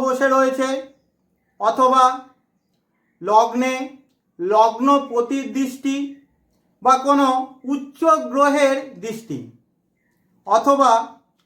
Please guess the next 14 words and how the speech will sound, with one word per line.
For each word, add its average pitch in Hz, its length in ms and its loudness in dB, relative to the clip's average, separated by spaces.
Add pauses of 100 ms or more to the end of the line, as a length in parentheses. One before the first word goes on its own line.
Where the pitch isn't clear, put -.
(280)
লগ্নে 240 480 2 (100)
কোনো 285 180 4 (260)
পরিবর্তন 294 760 0 (160)
রাজযোগ 151 440 -2 (1200)
অথবা 262 380 2 (160)
লগ্নপতি 262 640 0 (100)
উচ্চস্থ, 262 500 -4 (1300)
রাজযোগের 233 720 2
মধ্যে 269 260 0 (140)
ইনভলভ, 254 440 2 (640)
অথবা 262 400 0 (1800)
লগ্ন 240 440 4 (200)
বা 285 100 6 (180)
লগ্নপতি 269 800 2